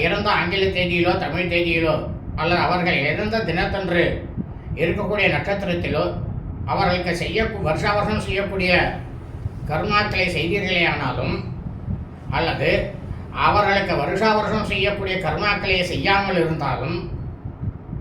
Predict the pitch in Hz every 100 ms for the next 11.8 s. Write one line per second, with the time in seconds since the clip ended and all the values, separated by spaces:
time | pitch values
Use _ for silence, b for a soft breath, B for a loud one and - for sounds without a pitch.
0 | - - - 147 175 214 196 190 - -
1 | - - - 185 185 190 208 196 175 170
2 | 160 180 196 190 185 151 - - - 156
3 | 180 190 180 160 165 - 165 196 202 190
4 | 165 175 175 180 208 208 196 156 196 196
5 | 196 165 156 196 196 175 170 165 165 180
6 | 175 175 - - - - - - - -
7 | 151 202 202 202 208 180 202 196 202 196
8 | 180 175 165 202 196 190 175 156 131 135
9 | 170 170 175 190 - - - - - 147
10 | 220 196 202 190 175 - 180 202 185 175
11 | 165 160 170 185 180 165 165 156